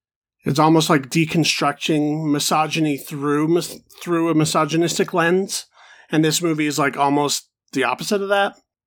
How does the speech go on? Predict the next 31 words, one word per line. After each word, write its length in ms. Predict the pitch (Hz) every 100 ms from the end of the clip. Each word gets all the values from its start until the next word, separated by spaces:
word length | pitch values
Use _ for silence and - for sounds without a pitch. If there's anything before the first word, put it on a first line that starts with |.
| -
uh, 420 | 143 147 143 143
but 180 | 131 156
doing 260 | 165 156 147
similar 380 | 156 139 131 131
things. 480 | 151 147 170 - _ _ _ _ _
As 200 | 214 170
well 360 | 165 180 180 180
as, 220 | 180 165 208
you 80 | 220
know 100 | 269
what 120 | 285
movie 320 | 220 214 214
I 60 | 190
kept 200 | 202 180
thinking 380 | 170 160 208 214
about? 440 | 202 214 214 -
Like, 180 | 180 139
the, 240 | 160 147 143
the 140 | 147
English 380 | 180 196 190 170
countryside, 960 | - 196 - 190 175 202 180 175 175 165
the 80 | 151
whole, 360 | 165 165 160 160
like, 260 | 151 135
dream 720 | 135 160 165 165 165 160 156 - - - -
narrative, 920 | 147 160 160 160 156 156 151 151 143
like, 320 | 143 147 135 -
the 100 | 156
surrealism 720 | - 160 156 156 151 156 156
and 120 | 156
stuff. 280 | - 160